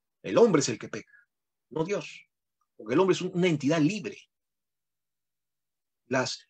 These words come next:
diferencia profunda entre las religiones antiguas y la religión cristiana es que en la religión cristiana impera la libertad, no impera la necesidad ni el destino.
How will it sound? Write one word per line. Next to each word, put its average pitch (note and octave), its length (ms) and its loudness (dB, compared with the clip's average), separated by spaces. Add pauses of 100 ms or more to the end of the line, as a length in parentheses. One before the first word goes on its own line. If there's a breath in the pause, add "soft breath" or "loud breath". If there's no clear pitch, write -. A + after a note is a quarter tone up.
diferencia D3+ 760 0 (480)
profunda B2 680 -4 (100)
entre C#3 220 -2
las B2+ 140 -4
religiones C#3+ 440 -4
antiguas - 600 -12 (460)
y A#2+ 80 -12
la A#2 60 -4
religión A2 320 -2
cristiana C#3 500 -4 (460)
es D#3+ 160 2
que - 260 2 (120)
en C#3+ 160 2
la C3 80 6
religión C3 340 2
cristiana F3 440 4
impera E3 280 4
la C#3+ 140 6
libertad, F#2+ 420 -2 (1200)
no C#3 160 6
impera D3+ 340 8
la B2+ 120 4
necesidad A#2 520 0
ni C3 120 2
el G2 100 -2
destino. - 500 -10